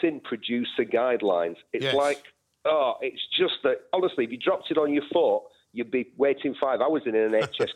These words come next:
Speaker 1: Q at A and E,
Speaker 2: <laughs> Right.
Speaker 1: honestly.
Speaker 2: Well, exactly right. But this is the
Speaker 1: He's
Speaker 2: thing. I
Speaker 1: got
Speaker 2: mean, it's
Speaker 1: none of those responsibilities. He can just mouth off and there are no consequences
Speaker 2: Yeah.
Speaker 1: for him.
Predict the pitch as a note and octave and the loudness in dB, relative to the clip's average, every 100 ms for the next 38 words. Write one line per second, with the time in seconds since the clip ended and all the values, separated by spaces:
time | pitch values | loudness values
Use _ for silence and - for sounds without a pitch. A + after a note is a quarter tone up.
0 | B2+ C#3+ B2 G#2+ G#2+ G#2 C3 G#2 - B2 | -2 2 4 4 4 4 2 -2 -6 0
1 | B2 C3 - G2 E2+ _ _ A3+ A3+ F#3 | 0 0 -2 -4 -4 _ _ -4 -2 -4
2 | B3+ F#3+ G3+ B3+ - - _ C4 C4+ C4 | -6 -6 -2 -2 -4 -14 _ -2 0 0
3 | A#3+ A3 C4 C#4 D#3+ G3 F#3+ G#3 A3+ A#3+ | 0 -2 0 0 0 -4 -4 -6 -2 2
4 | A3+ G#3 G3+ G3 G3 - G3 F3+ D#3+ G3+ | 2 4 2 2 -2 -2 -2 -2 0 2
5 | A3 D3+ C#3+ - G3 - G3 E3 G3 - | 2 -2 -8 -8 -8 -4 -4 2 0 0
6 | D#3 F3 G#3 - G#3+ G3 G2 - - B2 | 0 2 2 0 0 0 0 -4 -4 0
7 | B2+ B2+ B2 C#3+ D3+ D3 - C#3+ - - | 2 2 0 0 0 0 -2 -2 -4 -4
8 | A2+ F#2+ - G2 C3 F#2+ F#2 D#2+ | -4 -4 -8 -10 -4 0 2 0